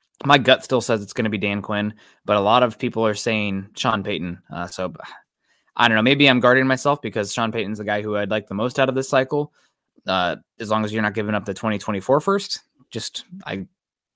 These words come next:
I do have to align there. I'd rather give up the f-, year one and both threes this year rather than giving up the twenty twenty-four first. Uh, but, uh,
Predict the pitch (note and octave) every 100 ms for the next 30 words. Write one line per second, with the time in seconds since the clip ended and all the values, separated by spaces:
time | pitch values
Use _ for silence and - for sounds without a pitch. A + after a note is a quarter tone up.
0 | - G#2 G2 G2+ A#2 A2 G#2+ - A2 G#2
1 | A2 A2+ G#2+ A2 A2 G2+ - - G#2 -
2 | _ - G#2+ A2 G#2+ A2 G#2 A2+ G#2 A2
3 | A2 G#2 G#2 A2 B2 B2+ - A2 G#2 A2
4 | G#2+ A2 - A2+ A2+ G#2+ A2 G#2+ G2+ A2
5 | A2+ A2+ - _ - - - _ - G#2+
6 | G#2+ A#2+ A2 A2+ G#2+